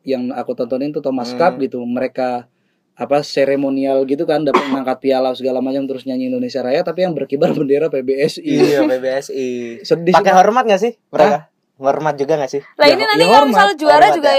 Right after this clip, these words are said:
Speaker 3: yang ini, yang berkibar bendera
Speaker 1: Be-,
Speaker 3: P S S I.
Speaker 1: P S S I, P S S I ya.
Speaker 3: Sian banget.
Speaker 1: Ya, maksudku,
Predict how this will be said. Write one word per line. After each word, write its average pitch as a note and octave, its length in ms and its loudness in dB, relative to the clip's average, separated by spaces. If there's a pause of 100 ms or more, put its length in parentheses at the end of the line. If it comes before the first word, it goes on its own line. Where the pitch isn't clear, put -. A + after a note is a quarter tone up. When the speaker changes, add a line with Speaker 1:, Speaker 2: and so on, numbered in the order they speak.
Speaker 3:
yang D4 120 -2 (200)
ini, F4 240 -2 (240)
yang D4 240 2
berkibar D4+ 400 0
bendera A#3+ 480 2
Speaker 1:
Be-, B3 160 -2
Speaker 3:
P - 0 -
S C4 80 0
S C4+ 160 0
I. - 0 -
Speaker 1:
P C3+ 80 2
S C#3 160 0
S B2 240 -6
I, A#2+ 120 -10 (120)
P - 80 -8
S A#2+ 160 -4
S C#3 160 -2
I B2+ 80 -4
ya. A2+ 160 -4
Speaker 3:
Sian B3 320 -2
banget. G3+ 320 -2 (240)
Speaker 1:
Ya, D3 80 4
maksudku, D3+ 560 -2